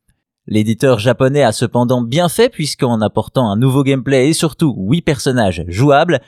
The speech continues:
le jeu s'est vite imposé dans les salles d'arcade. Faisant de Street Fighter deux un succès immense qui influencera les jeux de combat de plusieurs générations.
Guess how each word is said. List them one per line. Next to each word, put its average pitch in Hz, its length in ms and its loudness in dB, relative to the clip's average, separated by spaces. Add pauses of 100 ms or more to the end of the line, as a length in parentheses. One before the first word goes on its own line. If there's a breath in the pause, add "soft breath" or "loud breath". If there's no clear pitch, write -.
(180 soft breath)
le 131 160 0
jeu 123 140 0
s'est 104 180 -4
vite 101 320 -2
imposé 120 380 0
dans 120 100 0
les 98 80 0
salles 127 240 -2
d'arcade. - 520 -8 (520)
Faisant 170 320 0
de 151 100 0
Street 139 240 -6
Fighter 131 380 0
deux 110 140 0
un 98 80 0
succès - 500 -6
immense 143 440 0
qui 147 120 -2
influencera 120 560 -2
les 92 140 -6
jeux 160 160 0
de 143 100 0
combat 110 320 -2
de 120 140 0
plusieurs 110 580 -2
générations. 120 640 0